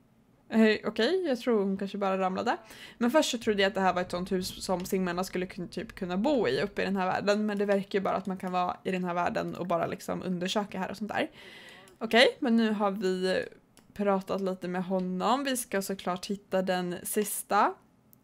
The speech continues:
allvetaren också. Vad är det här för någonting?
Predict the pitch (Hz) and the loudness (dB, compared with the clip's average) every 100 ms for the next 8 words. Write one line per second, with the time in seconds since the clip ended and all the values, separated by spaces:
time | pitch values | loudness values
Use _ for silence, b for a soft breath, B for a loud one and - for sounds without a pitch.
0 | _ - 233 247 233 240 233 - 226 220 | _ -2 0 2 2 0 -2 -2 -2 -2
1 | 226 - - 233 370 - _ _ 254 262 | -4 -2 2 4 2 -8 _ _ -4 -4
2 | 240 - 226 233 262 | -6 -8 -8 -8 -8